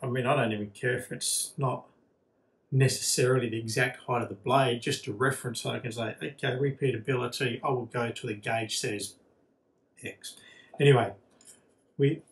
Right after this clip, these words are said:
this is in the direction of the grain. We have the grain facing down. We go rip, rip, flip, rip, rip.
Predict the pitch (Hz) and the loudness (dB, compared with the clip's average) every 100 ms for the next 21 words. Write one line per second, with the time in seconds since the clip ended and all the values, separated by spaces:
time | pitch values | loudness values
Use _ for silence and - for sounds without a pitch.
0 | - 143 - 127 117 139 127 143 131 113 | -6 -6 -4 -4 0 0 0 -4 -6 0
1 | 147 156 165 147 139 - 143 147 143 143 | 2 2 2 2 0 0 4 4 4 2
2 | 135 113 - 113 110 139 165 190 - 143 | 0 0 -2 -4 2 4 4 2 0 -2
3 | 127 113 110 139 208 202 _ - - _ | 0 2 2 4 4 2 _ -20 -20 _
4 | _ _ - 143 139 - _ _ _ _ | _ _ 0 2 2 -4 _ _ _ _
5 | - - 139 131 - _ _ _ - 117 | -20 -2 0 0 -4 _ _ _ -2 -2
6 | 110 - - 107 101 | -2 -6 -6 -4 -4